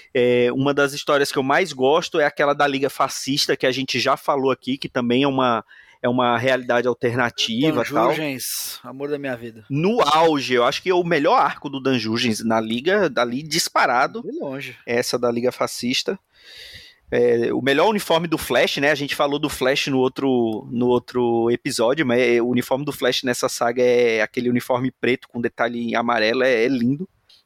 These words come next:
Speaker 1: E, e eu gosto muito da Dinastia M, né? Que é aquela saga que os mutantes são a espécie dominante, né? São a, é a, as celebridades.
Speaker 2: Isso.
Speaker 1: Tanto é que,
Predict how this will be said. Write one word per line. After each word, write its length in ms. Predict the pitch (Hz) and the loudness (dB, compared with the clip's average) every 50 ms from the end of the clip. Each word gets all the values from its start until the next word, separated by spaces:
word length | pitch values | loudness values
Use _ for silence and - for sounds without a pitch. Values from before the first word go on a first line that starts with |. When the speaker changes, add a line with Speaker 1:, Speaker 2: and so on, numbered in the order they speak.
| _ _ _ - - _ - | _ _ _ -20 -20 _ -2
Speaker 1:
E, 720 | 175 170 180 185 185 190 190 190 190 185 185 190 180 - - _ _ - | 0 2 4 4 4 4 4 4 4 4 4 4 2 -2 -6 _ _ -4
e 80 | 165 | 0
eu 120 | 185 240 254 | 0 0 2
gosto 380 | 208 190 214 240 - - 233 | 2 2 2 2 0 -2 -2
muito 360 | 190 170 170 202 233 - - | 0 2 2 2 0 0 0
da 120 | 160 139 139 | -2 -2 -2
Dinastia 520 | 139 139 139 135 131 - - - 151 139 | -2 0 -2 0 0 2 2 2 2 4
M, 260 | 123 123 135 127 117 | 4 4 4 2 2
né? 140 | 107 110 135 | 2 2 0
Que 140 | - - 151 | 0 0 2
é 280 | 143 139 131 107 101 113 | 2 4 4 4 2 2
aquela 260 | - - 127 127 131 | 0 0 0 0 0
saga 360 | - - - 120 135 160 - | 0 -2 -2 -2 0 -2 -4
que 180 | - - - 175 | -6 -6 -4 -2
os 320 | 175 175 165 156 139 139 | 0 0 0 0 2 2
mutantes 600 | 156 180 190 - - 160 175 226 233 - - - | 0 0 0 -2 0 0 0 0 0 0 -2 -2
são 260 | - - 180 175 175 160 | 0 0 0 0 2 2
a 80 | 160 | 2
espécie 480 | 165 - - - - 151 151 - - - | 0 0 -4 -4 -2 0 0 0 0 0
dominante, 580 | 165 165 175 165 139 131 143 151 147 - - | 0 2 2 2 2 2 2 0 0 -2 -2
né? 160 | 120 120 131 151 | 0 2 0 0
São 240 | - - 151 151 | 0 0 0 2
a, 280 | 151 147 143 139 127 120 - - - - - - _ | 2 4 4 2 2 0 -4 -10 -20 -20 -20 -10 _
é 120 | - 123 135 | 0 2 2
a, 300 | 139 131 104 - 120 131 | 4 4 2 2 2 0
as 100 | 131 - | 0 0
celebridades. 840 | - 160 143 147 156 147 170 185 120 117 120 131 147 143 123 123 | -2 0 0 0 0 0 -2 0 2 2 4 4 4 2 0 -2
Speaker 2:
Isso. 80 | 131 139 | -4 -4
Speaker 1:
Tanto 220 | 139 131 - - | -4 -2 0 0
é 80 | 139 156 | -2 -2
que, 340 | - - 190 185 180 165 | -2 -4 -4 -2 -2 -2